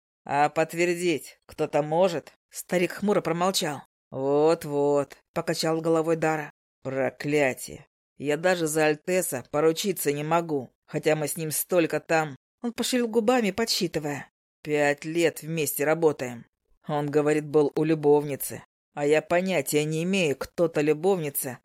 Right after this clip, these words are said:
и как ее имя». «А ты-то сам где шатался?» поддел Эфа. «Тоже у любовницы был»,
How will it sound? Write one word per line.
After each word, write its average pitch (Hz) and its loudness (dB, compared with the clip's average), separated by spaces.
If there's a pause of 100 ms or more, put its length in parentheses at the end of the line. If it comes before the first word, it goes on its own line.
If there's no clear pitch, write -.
(160)
и 160 0
как 156 0
ее 160 2
имя». 143 -4 (320)
«А 143 -2
ты-то 156 -2
сам 147 -2
где 156 2
шатался?» 151 -2 (160)
поддел 165 0
Эфа. 156 -4 (280)
«Тоже 143 2 (180)
у 151 -8
любовницы 147 2
был», 143 2